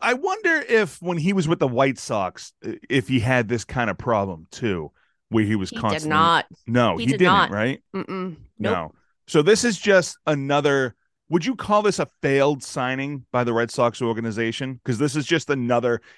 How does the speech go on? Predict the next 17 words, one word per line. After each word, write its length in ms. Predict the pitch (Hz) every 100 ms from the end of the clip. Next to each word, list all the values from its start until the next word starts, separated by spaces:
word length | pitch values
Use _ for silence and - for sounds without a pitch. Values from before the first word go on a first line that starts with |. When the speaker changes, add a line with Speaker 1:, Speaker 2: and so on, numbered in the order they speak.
| -
Speaker 1:
if 180 | 180 -
this, 320 | 196 - - -
if 220 | 160 -
you 160 | 190
say 240 | 180 196 180
this 200 | 156 147
is 120 | 135
a 80 | 127
failed 360 | - 131 131
sign, 440 | 117 123 113 123 123 _ _ _ _
this 180 | 139 135
is 120 | 143
just 240 | - 147 -
another 480 | 123 120 120 113 117
failed 480 | _ 120 117 113
sign 520 | - - 113 104 90 90 _ _ _ -
in 400 | 123 110 107